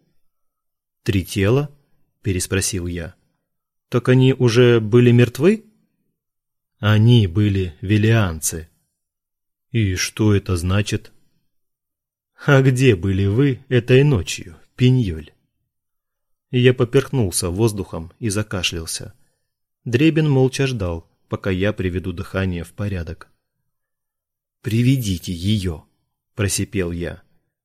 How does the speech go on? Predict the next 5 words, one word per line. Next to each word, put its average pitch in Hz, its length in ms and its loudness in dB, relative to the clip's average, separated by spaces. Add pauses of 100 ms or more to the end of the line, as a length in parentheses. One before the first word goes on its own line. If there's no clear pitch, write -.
«Я 113 280 0
уже 123 240 2
достаточно 95 840 -4
вас 98 280 -2
выслушал». 87 680 -8